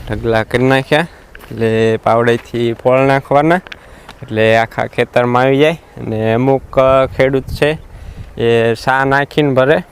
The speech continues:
પણ અમે છેલ્લા પાંચ છ વર્ષથી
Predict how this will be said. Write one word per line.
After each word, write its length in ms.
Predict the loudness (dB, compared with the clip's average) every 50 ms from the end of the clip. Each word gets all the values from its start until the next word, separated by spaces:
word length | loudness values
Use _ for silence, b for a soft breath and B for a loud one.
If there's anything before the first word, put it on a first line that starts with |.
| -8
પણ 140 | -2 0 2
અમે 540 | 2 2 2 2 2 2 4 4 2 2 0
છેલ્લા 640 | -2 -4 -4 0 2 2 4 4 4 2 2 0 -2 B B B B B B B B B -12 -8
પાંચ 220 | -4 -2 -2 -2 -2 -6 -14 -6
છ 100 | -2 0
વર્ષથી 1080 | 2 4 4 4 4 4 2 2 0 -6 -8 -4 -2 0 2 2 2 2 2 2 0